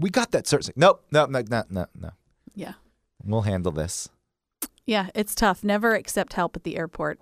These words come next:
Speaker 2: You're gonna have to tip 'em.
Speaker 1: <laughs>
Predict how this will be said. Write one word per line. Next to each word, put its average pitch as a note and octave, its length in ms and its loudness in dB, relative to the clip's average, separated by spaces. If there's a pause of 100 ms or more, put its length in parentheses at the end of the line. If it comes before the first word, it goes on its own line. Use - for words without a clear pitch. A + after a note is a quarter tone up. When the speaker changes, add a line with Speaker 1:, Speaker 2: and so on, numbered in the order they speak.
(240)
Speaker 2:
You're F3+ 180 -4
gonna F3 160 -4
have D3+ 240 -6
to - 100 -10
tip - 220 -6
'em. C#3+ 200 -2
Speaker 1:
<laughs> - 920 -8